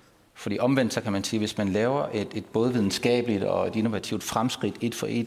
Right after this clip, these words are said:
et felt, så kan man jo også overføre de læringer og den viden og den erfaring til andre. Så det er jo ikke sådan, at det her, det bliver endestationen. Det bliver løftestangen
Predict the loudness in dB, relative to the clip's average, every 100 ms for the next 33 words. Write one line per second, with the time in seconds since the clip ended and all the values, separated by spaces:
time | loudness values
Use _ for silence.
0 | -2 -2 2 0 0 -8 -14 -20 -18 -10
1 | -4 2 4 4 2 2 2 2 0 0
2 | 2 4 4 4 2 2 2 2 2 2
3 | 0 0 0 0 -2 -4 -2 -2 -2 -6
4 | -10 -20 -20 -20 _ -20 -18 -4 0 2
5 | 4 4 4 2 2 2 0 2 2 4
6 | 2 2 -2 -2 -2 -4 -4 -4 0 2
7 | 2 2 0 0 0 -2